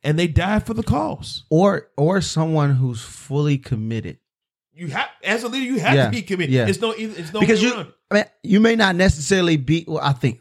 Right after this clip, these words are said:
Speaker 2: all, I think everyone's called to some form of leadership, but sometimes, like, you may not be the leader,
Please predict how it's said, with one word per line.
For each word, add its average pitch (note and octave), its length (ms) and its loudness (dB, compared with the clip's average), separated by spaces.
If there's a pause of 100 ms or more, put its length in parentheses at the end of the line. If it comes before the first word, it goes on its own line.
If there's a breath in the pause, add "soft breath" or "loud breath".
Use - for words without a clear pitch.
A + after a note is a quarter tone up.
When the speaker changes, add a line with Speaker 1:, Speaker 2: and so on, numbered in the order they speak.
Speaker 2:
all, A2+ 300 0
I C3 80 0
think B2+ 180 -2
everyone's F#2 320 -6
called - 260 -6
to F#2 160 -8
some G2+ 260 -4 (100)
form F2+ 300 -8
of - 140 -12
leadership, - 440 -4 (480 loud breath)
but D3 160 2
sometimes, F3+ 460 2
like, C#3 280 0 (680)
you E3 160 2
may F#3+ 180 2
not C#3 260 0
be D#3+ 140 4
the D3+ 280 2
leader, A#3+ 420 0